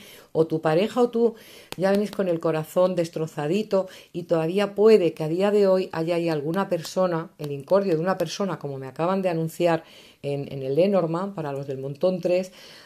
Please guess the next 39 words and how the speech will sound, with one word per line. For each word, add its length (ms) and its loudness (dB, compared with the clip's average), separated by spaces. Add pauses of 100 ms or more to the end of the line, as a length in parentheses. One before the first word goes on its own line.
haya 200 0
habido 180 -2
una 160 2
mujer 400 -2
que 80 -2
ha 40 0
actuado 420 -2
con 120 -2
muy 140 -2
mala 220 2
voluntad, 500 -4 (260)
¿vale? 300 -2
O 100 -2
hacia 340 -6
ti 160 -6
o 60 0
hacia 260 -2
tu 140 -4
pareja 380 0
o 60 0
hacia 280 -2
ambos. 380 -10 (200)
¿De 80 -12
acuerdo? 360 0
Yo 140 -2
sé 180 -4
que 220 -2 (240)
sabéis 260 0
que 80 -4
esto 180 -4
no 120 -2
son 180 -6
consultas, 640 -2 (360)
eh, 120 2
personales, 720 0
que 120 -6
son 180 -6
generales, 640 2
pero 260 4